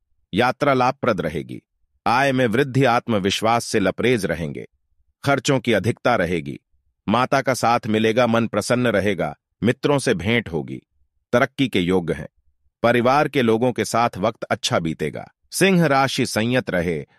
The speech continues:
मन परेशान हो सकता है। स्वास्थ्य के प्रति संचित रहे।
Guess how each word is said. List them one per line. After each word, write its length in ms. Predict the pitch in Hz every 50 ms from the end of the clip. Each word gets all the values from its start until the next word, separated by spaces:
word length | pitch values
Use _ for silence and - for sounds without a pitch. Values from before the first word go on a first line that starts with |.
| _ -
मन 200 | 101 127 143 135
परेशान 560 | 95 120 107 104 98 - - 117 123 120 104
हो 120 | 78 78 73
सकता 360 | - 76 69 _ - 82 71
है। 200 | 69 71 - - _ _ _ _ _ _ _ -
स्वास्थ्य 460 | - - 135 151 156 151 - - 151
के 140 | - 135 120
प्रति 280 | - 110 113 - 110 98
संचित 460 | - - 117 113 104 - 131 107 -
रहे। 280 | 80 76 69 78 67